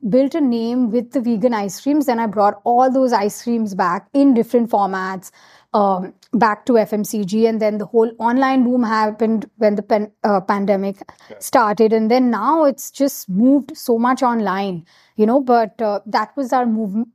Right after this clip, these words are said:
Speaker 1: uh, move into F M C G, a very natural pivot, so to say. But, uh,
Speaker 2: But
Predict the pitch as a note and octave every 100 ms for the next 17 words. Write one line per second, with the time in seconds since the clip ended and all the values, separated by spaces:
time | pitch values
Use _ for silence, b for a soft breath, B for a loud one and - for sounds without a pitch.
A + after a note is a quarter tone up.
0 | - G#3 G3 F#3 G#3+ A3+ A3+ A#3 G#3 A#3
1 | F#3+ G#3 G3+ - G3+ F3+ G3+ B3 b b
2 | b A3+ A#3 D#4+ C4 F#3+ - - C#4 C4+
3 | B3 B3+ C4 - A#3 A3+ A#3 A3 B3+ -
4 | _ _ _ F#3 A3 G#3+ G#3 - G#3 F#3+
5 | F3+ C3 C3